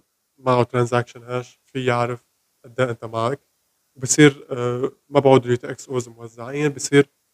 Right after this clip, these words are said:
يو تي اكس او واحد في عليه كل ال-، الفونتس تبعك. هيدي الشغلة سيئة من ناحية البرايفسي. فأنا الطريقة اللي بشتغلها و-، يعني كل ما حدا يسألني بقول له يعملها، هو إنه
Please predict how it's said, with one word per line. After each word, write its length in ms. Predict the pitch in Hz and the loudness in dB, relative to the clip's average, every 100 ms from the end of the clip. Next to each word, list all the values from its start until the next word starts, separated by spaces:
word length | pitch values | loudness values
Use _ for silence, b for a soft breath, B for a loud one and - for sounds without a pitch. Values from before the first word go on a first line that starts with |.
| _ | _
يو 60 | - | -2
تي 120 | 147 | -2
اكس 180 | - 139 | -2 2
او 60 | 131 | 6
واحد 340 | 127 131 131 _ | 6 4 -2 _
في 120 | - | -6
عليه 180 | 127 120 | -4 -4
كل 240 | 113 117 113 | -6 -14 -16
ال-، 200 | 113 127 | -16 -16
الفونتس 720 | _ _ _ - 127 - - | _ _ _ -18 -18 -16 -20
تبعك. 320 | - - - _ _ _ _ _ _ - | -20 -20 -20 _ _ _ _ _ _ 2
هيدي 140 | 180 | 2
الشغلة 520 | 147 - 139 135 139 143 | 2 0 2 6 4 4
سيئة 640 | - 143 135 127 135 139 131 | 0 2 2 0 0 0 -2
من 100 | 127 | -8
ناحية 280 | 120 123 - | -10 -12 -20
البرايفسي. 640 | 117 - 113 107 107 151 175 _ _ - | -20 -8 -6 -4 -6 -8 -10 _ _ -2
فأنا 160 | 170 185 | 2 2
الطريقة 320 | - 160 156 | 2 -2 -2
اللي 100 | 135 | -2
بشتغلها 500 | 123 - 123 123 123 | -8 -18 -10 -6 -4
و-، 720 | 131 135 135 123 123 127 131 131 131 _ _ 135 | -4 -8 -18 -18 -18 -16 -18 -20 -20 _ _ -16
يعني 280 | 120 117 | -10 -10
كل 180 | 123 143 | -4 0
ما 80 | 131 | 0
حدا 200 | - 127 | 4 4
يسألني 540 | 120 - 131 120 113 - _ _ - | 4 0 -4 -2 -6 -10 _ _ -2
بقول 140 | 127 | 0
له 60 | 117 | 0
يعملها، 460 | 113 117 123 165 - _ _ _ _ _ _ _ _ 147 | -2 0 2 2 -2 _ _ _ _ _ _ _ _ 8
هو 240 | 165 139 | 10 10
إنه 360 | 147 135 117 | 6 0 -6